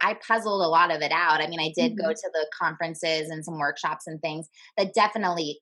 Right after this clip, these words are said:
Speaker 1: shed a lot of, like, light and clarity on it.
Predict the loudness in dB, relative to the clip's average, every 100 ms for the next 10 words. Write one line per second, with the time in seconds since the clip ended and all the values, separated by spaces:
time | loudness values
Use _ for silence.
0 | -10 0 2 4 4 2 -6 _ -10 -4
1 | 0 2 0 -4 -6 0 2 2 2 4
2 | 4 2